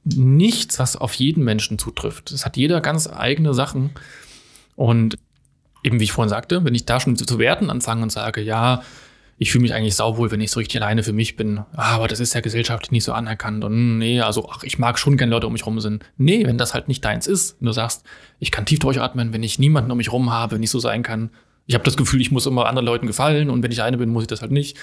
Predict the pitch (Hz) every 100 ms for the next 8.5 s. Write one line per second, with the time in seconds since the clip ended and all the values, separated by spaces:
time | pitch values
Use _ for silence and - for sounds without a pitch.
0 | - _ _ - 151 113 - 104 127 135
1 | 123 120 127 123 123 117 135 147 135 117
2 | 117 123 - - 135 123 107 110 101 117
3 | 156 180 180 - - - _ _ _ _
4 | - 80 65 - 123 175 156 117 123 143
5 | 175 190 190 - 104 - 110 - - 147
6 | 151 156 160 160 151 113 107 107 - 120
7 | 127 127 120 117 156 160 139 127 139 -
8 | 135 143 131 135 131